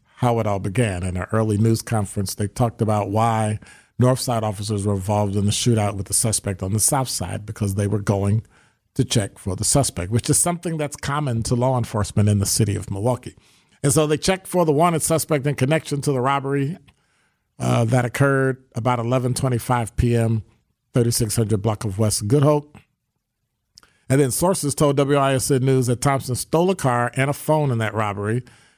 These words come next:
The officers pinged it and tracked him to the south side, ultimately leading to the deadly confrontation. Thompson was just in Milwaukee County Court on Monday, where a judge sentenced him to two hit-and-run crashes, sentenced him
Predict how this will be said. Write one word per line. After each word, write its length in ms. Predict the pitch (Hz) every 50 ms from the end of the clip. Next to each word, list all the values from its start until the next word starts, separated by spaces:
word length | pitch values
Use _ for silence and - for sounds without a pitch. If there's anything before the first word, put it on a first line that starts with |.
| _ _ _
The 80 | - 117
officers 420 | 123 131 127 143 123 - 131 113
pinged 400 | - - - 156 170 175 170 165
it 220 | 175 170 - _ _ _ _ _ _ _ _ _ _ _ _ _ _ _ _ _ _ _ _
and 400 | 131 127 120 120 120 117 113 104
tracked 340 | - - 147 135 131 - -
him 80 | 120 117
to 120 | - 135
the 100 | 113 110
south 260 | - - 131 123 123
side, 260 | - - 120 117 117
ultimately 460 | 113 113 98 - 113 117 117 110 104 107
leading 300 | 110 110 107 104 104 95
to 140 | - 113
the 80 | 104 104
deadly 460 | 101 107 104 101 107 104 98 98 98 - _ _ _ _ _ _ _ _ _ _ _ _
confrontation. 840 | - 113 95 95 - - 98 95 - - 104 98 - - - - - - _ _ _ _
Thompson 360 | - 147 147 147 - 160 151
was 140 | 143 135 117
just 340 | 95 131 139 139 - - -
in 140 | 143 147 151
Milwaukee 360 | 139 127 127 123 - 127 113
County 240 | - 123 123 123 113
Court 240 | - - 131 127
on 100 | 123 120
Monday, 320 | 113 117 123 127 120 117 117
where 180 | 110 120 117
a 60 | 110 101
judge 320 | 95 127 135 131 123 -
sentenced 400 | - - 127 123 127 113 - -
him 120 | 131 123
to 120 | 117 - 107
two 480 | - - - - 190 202 226 247 - - - _ _ _ _ _ _ _ _
hit-and-run 440 | - 170 185 160 160 160 160 156 160
crashes, 800 | - - 156 147 139 139 - - 143 135 135 139 - - - - _ _ _ _ _ _ _ _ _ _ _ _ _ _ _ _ _ _ _ _ _ _ _ _ _ _ _ _ _ _ _ _ _ _ _ - 131 - -
sentenced 720 | - - - - 160 160 160 - - 147 139 - - -
him 220 | 123 127 113 117